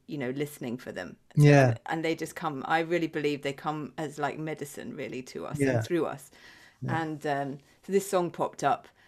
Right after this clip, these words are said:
Speaker 1: and it was really about don't hold back, you know, 'cause, 'cause life is so precious. And we, this is what we've seen this year. Life is really, really precious. It's
Speaker 2: Yeah.
Speaker 1: always been precious,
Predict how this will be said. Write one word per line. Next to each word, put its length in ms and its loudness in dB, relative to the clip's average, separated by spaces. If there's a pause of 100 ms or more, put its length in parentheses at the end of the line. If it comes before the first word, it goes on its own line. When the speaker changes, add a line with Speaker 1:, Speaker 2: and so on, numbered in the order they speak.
(160)
Speaker 1:
and 80 -4
it 40 2
was 120 2
really 180 8
about 300 4
don't 220 2
hold 320 -4
back, 360 -8
you 60 -8
know, 180 -6
'cause, 320 -12 (280)
'cause 180 -6
life 220 4
is 100 -4
so 560 2
precious. 600 -10
And 180 -4
we, 80 -4
this 180 2
is 120 -8
what 120 -2
we've 140 -6
seen 260 -6
this 220 -8
year. 140 -4
Life 280 0
is 120 -8
really, 380 -4
really 180 -6
precious. 440 -6
It's 120 -8
Speaker 2:
Yeah. 120 8
Speaker 1:
always 220 10
been 180 2
precious, 480 -4